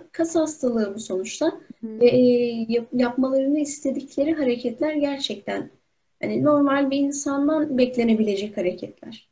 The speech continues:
Speaker 2: Hı hı.
Speaker 1: Ama bu çocuklardan beklendiğinde haliyle, e,
Speaker 2: Zor.
Speaker 1: böyle problemler yaşanıyor ve bu yüzden de kampanyalar başlatılıyor.
Speaker 2: Hı.
Speaker 1: Her gün, neredeyse her gün bir kampanya başlatılıyor şu anda ülkemizde.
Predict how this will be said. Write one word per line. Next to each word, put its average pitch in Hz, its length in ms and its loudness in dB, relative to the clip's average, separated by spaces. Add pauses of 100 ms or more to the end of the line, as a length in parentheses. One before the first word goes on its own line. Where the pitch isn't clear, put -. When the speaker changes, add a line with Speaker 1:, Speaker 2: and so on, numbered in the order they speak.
Speaker 2:
Hı 254 60 0
hı. 220 320 -4 (380)
Speaker 1:
Ama 226 260 -2
bu 285 60 -2
çocuklardan 262 800 0
beklendiğinde 233 920 0
haliyle, 233 760 0 (440)
e, - 40 -6
Speaker 2:
Zor. 247 120 4 (300)
Speaker 1:
böyle 233 220 4
problemler 226 680 -2
yaşanıyor 269 680 2
ve 262 320 -2
bu 294 140 4
yüzden 220 400 2
de 262 80 -4
kampanyalar 247 720 0
başlatılıyor. 180 680 -4 (200)
Speaker 2:
Hı. 247 60 2 (140)
Speaker 1:
Her 269 180 2
gün, 285 240 0
neredeyse 269 480 4
her 294 180 4
gün 269 200 2
bir 285 100 -6
kampanya 247 520 0
başlatılıyor 190 760 -4 (640)
şu - 180 -4
anda 208 260 -4
ülkemizde. 220 640 -4